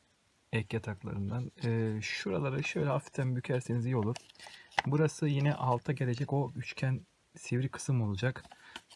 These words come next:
Burası üste gelecek düz kısım olacak. Peki, e, ne yapacağız? E, bakın bu şekilde yapıştırdıysanız yani şu şekilde getirdiyseniz şöyle güzelce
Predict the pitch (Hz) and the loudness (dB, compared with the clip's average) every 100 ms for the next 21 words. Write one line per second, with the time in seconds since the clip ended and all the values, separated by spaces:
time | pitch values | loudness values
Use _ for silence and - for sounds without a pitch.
0 | - 127 120 131 127 - 135 123 110 135 | 0 2 2 -2 -2 -2 0 2 2 0
1 | - 131 - - 107 98 95 92 - - | -2 -6 -6 -8 -6 -2 -2 0 -2 -4
2 | - 131 - 156 - - 120 117 135 117 | -6 -4 0 0 0 2 4 6 4 2
3 | - 143 - - - - - - - _ | 4 2 2 -6 -20 -20 -20 -20 -20 _
4 | - 104 98 101 - 110 123 160 165 165 | -6 0 2 4 4 4 4 4 6 4
5 | 139 143 139 - - 135 143 - 110 120 | 4 4 4 0 0 4 4 4 2 2
6 | - 101 95 - - 135 117 113 123 120 | 0 0 2 -2 0 2 4 4 4 2
7 | 120 117 98 104 - 120 101 92 98 107 | 2 2 0 0 0 2 2 2 2 2
8 | 113 107 92 90 117 | 4 4 4 2 -2